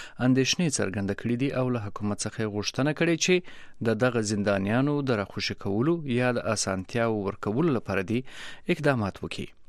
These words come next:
تفصیل په دې رپورت کې. دا شمیرې په یو تازه ریپورت کې ورکول شوي چې وایي دا وخت په سعودي عربستان کې دوه زره اوه سوه پنځه نوي پاکستانیان په بیلابیلو تورونو کې زندانیان دي او د کال دوه زره څوارلسم وروسته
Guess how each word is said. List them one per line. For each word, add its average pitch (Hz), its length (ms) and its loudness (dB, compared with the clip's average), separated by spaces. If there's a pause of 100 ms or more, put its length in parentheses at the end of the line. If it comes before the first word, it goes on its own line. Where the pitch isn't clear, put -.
(300)
تفصیل 127 640 0
په 147 80 0
دې 139 120 0 (100)
رپورت - 320 -10
کې. - 100 -10 (1160)
دا 120 220 -4
شمیرې 165 440 -10
په 190 80 -4
یو 151 120 -4
تازه 139 360 -6
ریپورت 202 320 -8
کې 143 140 -4
ورکول 123 360 0
شوي 151 180 -4
چې 127 220 -4
وایي 151 260 2 (140)
دا 131 100 4 (100)
وخت 139 220 -2
په 123 100 -4
سعودي 131 280 0
عربستان 123 540 0
کې 117 120 0 (600)
دوه 135 260 2
زره 165 200 2 (140)
اوه 127 260 0
سوه 156 240 0 (120)
پنځه 120 360 2
نوي 131 240 0
پاکستانیان 117 840 0
په 175 240 2
بیلابیلو 165 460 0 (100)
تورونو 151 360 0
کې 113 200 -6
زندانیان 107 560 0
دي 180 80 2 (120)
او 160 40 2 (100)
د 135 140 -4
کال 139 260 0
دوه 127 180 -2
زره 123 240 -2
څوارلسم 110 580 -2
وروسته 180 380 0